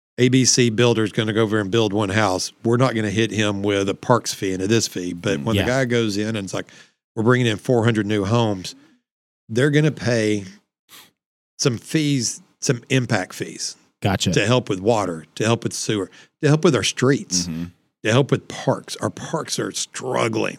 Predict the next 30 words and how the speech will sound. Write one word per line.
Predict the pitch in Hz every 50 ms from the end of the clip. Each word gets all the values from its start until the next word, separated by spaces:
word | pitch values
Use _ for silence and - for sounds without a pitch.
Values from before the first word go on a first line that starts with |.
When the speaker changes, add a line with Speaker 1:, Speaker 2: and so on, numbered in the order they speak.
| - -
Speaker 1:
I | 92
mean, | 90 87 104 87
Speaker 3:
Mm-hmm. | 87
Speaker 1:
th-, | - 98 -
they're | 120 127 127
better | 120 107 98 _ - 147 170 196 180 147
than | 139 131
ever, | 131 143 151 151 147
and | 127 113
they're | 120 113
struggling | - - - 135 131 120 120 113 107
more | 104 113 123 127 127
than | 117 123 110
ever | 110 107 110
Speaker 2:
Yeah. | 117 117 107
Speaker 1:
because, | 90 82 - - - - - _ _ _ _ _ -
uh, | - 120 113
just | 110 110 113 110 -
ask | 139 139 131 123 - _ _ _ _ _
Heath. | - 120 131 120 101 - - _ _ _ _ _ _ _ _ _ -
More | 120 143 131
kids | - 147 135
are | 120 -
playing | - 131 131 123 107
soccer | - - 123 123 123 - 120
and | 98 98
baseball | 110 110 113 101 - - 101 98 101
every | 104 110 95 101 92
year. | 95 101 107 95 87 78 78
Speaker 3:
Yeah. | 87 85 76 69